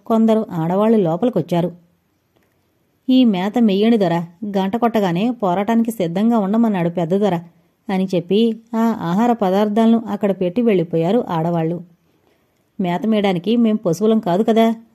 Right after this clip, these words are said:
అంది సులోచన. "వాళ్ల భాషలో మేత అంటే తిండి. ఈ తిండి పెట్టి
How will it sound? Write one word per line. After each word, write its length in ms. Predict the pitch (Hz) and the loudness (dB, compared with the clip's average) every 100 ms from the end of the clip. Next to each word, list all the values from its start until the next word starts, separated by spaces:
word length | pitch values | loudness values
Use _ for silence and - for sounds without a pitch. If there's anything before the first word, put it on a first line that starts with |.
| - | -6
అంది 280 | 160 175 233 | -4 -2 -4
సులోచన. 540 | - 165 160 165 170 - _ _ _ _ _ _ - | -4 -6 -4 -6 -6 -12 _ _ _ _ _ _ -4
"వాళ్ల 260 | 220 208 202 | 0 2 0
భాషలో 580 | 160 160 - 180 185 226 | 0 -2 -2 -2 0 0
మేత 380 | 170 165 185 | 0 -2 -2
అంటే 300 | 196 165 185 | -4 -2 -2
తిండి. 360 | 226 170 170 170 - _ - | -2 0 -2 -4 -8 _ 0
ఈ 140 | 269 | 0
తిండి 260 | 254 202 220 | 2 -2 2
పెట్టి 480 | 226 226 220 247 | 0 0 -2 -2